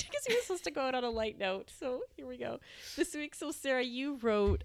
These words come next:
a blog about athletes and dogs, um, on the Noon, also who sponsors our podcast, on the noon life dot com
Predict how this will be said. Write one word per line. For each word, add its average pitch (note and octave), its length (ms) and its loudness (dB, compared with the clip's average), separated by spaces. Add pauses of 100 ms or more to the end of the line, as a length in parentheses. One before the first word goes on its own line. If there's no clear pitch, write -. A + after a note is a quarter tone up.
a F#3 200 4
blog E3+ 680 4
about C#3+ 440 2
athletes C4 400 2
and A#3+ 100 0
dogs, C#3+ 560 2 (360)
um, D3+ 500 2
on D3 280 0
the D3+ 80 2
Noon, D#3+ 520 -2 (480)
also G3+ 320 4
who G3+ 140 0
sponsors F3 420 -4
our A#3+ 140 0
podcast, D#3+ 920 -10 (340)
on F#3 160 4
the F#3 80 4
noon F3+ 300 0
life E3+ 380 2
dot - 180 -2
com F3 300 -4